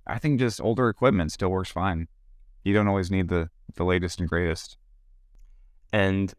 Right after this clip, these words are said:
Speaker 2: what does success mean to you?
Speaker 1: Success means just, you know, reaching your goals, whatever your goals might be.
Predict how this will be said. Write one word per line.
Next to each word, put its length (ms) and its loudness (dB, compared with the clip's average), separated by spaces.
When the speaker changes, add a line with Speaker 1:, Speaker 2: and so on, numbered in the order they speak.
Speaker 2:
what 200 -2
does 160 -4
success 640 -4
mean 220 -4
to 80 -10
you? 220 -10
Speaker 1:
Success 500 2
means 920 -2
just, 480 -4
you 140 2
know, 200 4
reaching 500 0
your 160 2
goals, 500 0
whatever 260 4
your 200 2
goals 260 0
might 200 0
be. 360 -2